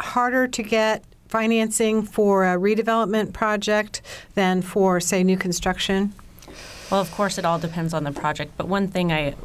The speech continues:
Speaker 2: will go back to your last question to Tina. Um, Section forty-two tax credits, which are affordable housing tax credits, federal money, um,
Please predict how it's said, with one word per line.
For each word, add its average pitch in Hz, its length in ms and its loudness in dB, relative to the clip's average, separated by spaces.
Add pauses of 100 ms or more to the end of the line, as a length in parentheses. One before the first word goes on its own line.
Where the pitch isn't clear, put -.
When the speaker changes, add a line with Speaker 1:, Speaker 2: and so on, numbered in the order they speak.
Speaker 2:
will 165 240 0
go 165 140 -2
back 151 220 -2
to - 120 -12
your 151 80 -6
last 143 240 -8
question 151 380 -10
to 156 100 -10
Tina. 160 420 -4 (480)
Um, 143 520 0 (280)
Section 208 440 -2
forty-two 170 580 -2
tax 156 420 -4
credits, - 440 -6
which 139 160 -10
are 135 160 -2
affordable 139 440 -4
housing 151 440 -4
tax 143 320 -6
credits, 151 460 -6 (300)
federal 165 720 0
money, 156 540 0 (220)
um, 131 480 -6